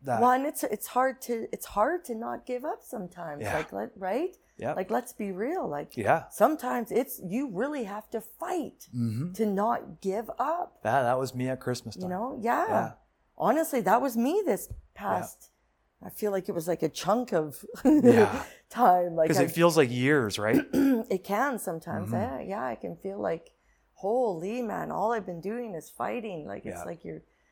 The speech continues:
Speaker 2: just going uphill. Like,
Speaker 1: Mm-hmm.
Speaker 2: yeah. So yeah, it's, and that,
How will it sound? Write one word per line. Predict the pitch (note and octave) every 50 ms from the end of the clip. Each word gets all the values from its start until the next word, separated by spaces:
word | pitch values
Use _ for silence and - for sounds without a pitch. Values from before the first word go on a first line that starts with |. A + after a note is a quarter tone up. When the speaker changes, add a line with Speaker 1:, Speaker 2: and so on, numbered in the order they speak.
| _ _ _
Speaker 2:
just | - - -
going | - G#3 G#3 G#3 G#3 F#3+
uphill. | F#3 F#3+ - - - - C#4+ - B3 A3+ F#3 D#3+
Like, | D3+ - - - _ _ -
Speaker 1:
Mm-hmm. | F#2 F2+ F#2 G2 F#2 F2 F2 - _ _
Speaker 2:
yeah. | - - F3 F3 E3+ - - - _ _
So | - - - F#3+
yeah, | F3 F#3+ G#3 A3 A3 G3
it's, | F3 F#3+ - -
and | - G3+ F#3+ F#3+
that, | F#3+ F3+ F3+ -